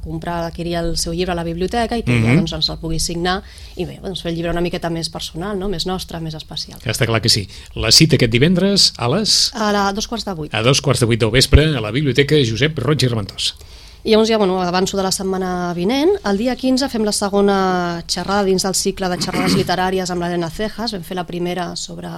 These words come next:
Speaker 1: Pablo Neruda i Salvador Espriu, va anar molt bé, va ser molt interessant. I en aquesta ocasió l'Helena Cejas ens parlarà sobre el boom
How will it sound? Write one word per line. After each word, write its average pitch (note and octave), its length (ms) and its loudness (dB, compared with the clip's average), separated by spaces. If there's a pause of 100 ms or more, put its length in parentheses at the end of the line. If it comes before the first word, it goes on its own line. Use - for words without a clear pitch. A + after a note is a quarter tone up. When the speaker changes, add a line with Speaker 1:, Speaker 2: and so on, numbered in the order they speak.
(200)
Speaker 1:
Pablo F3 200 -6
Neruda F3+ 300 -4
i F3+ 40 -8
Salvador F3 280 -6
Espriu, D#4 320 -6
va G#3 60 -8
anar F#3 120 -8
molt F3 200 -8
bé, B3+ 160 -6 (500)
va F#3+ 80 -12
ser F3 100 -10
molt F3 120 -4
interessant. F3+ 480 -2 (520)
I A#3+ 180 2
en A#3 80 2
aquesta G#3 260 -2
ocasió A#3 440 -2
l'Helena G3+ 300 0
Cejas G#3+ 280 -6
ens A3 140 -2
parlarà F#3+ 340 -4
sobre G3+ 280 -2
el F#3+ 140 -2
boom F#3+ 380 -2